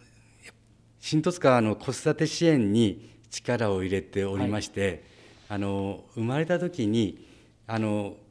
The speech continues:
Speaker 1: 子供さんが成長する、そのためには、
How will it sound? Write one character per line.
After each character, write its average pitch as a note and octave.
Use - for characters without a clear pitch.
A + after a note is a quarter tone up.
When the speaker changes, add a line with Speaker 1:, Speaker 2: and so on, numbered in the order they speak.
Speaker 1:
子 C3
供 A#2
さ A#2
ん A2
が A2
成 A#2+
長 A#2
す B2+
る、 F#2+
そ -
の D3+
た F#3
め G3
に F3+
は、 A#2+